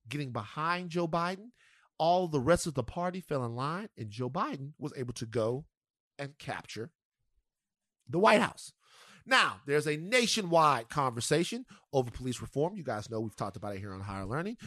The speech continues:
The George Fo-, the George Floyd Policing Act has a,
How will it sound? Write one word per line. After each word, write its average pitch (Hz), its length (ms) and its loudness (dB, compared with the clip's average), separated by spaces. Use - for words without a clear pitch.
The 117 320 2
George 101 380 -2
Fo-, 110 240 -4
the 101 160 -10
George 101 260 -4
Floyd 98 260 -8
Policing 110 340 -6
Act 180 260 -6
has 233 480 4
a, 151 300 6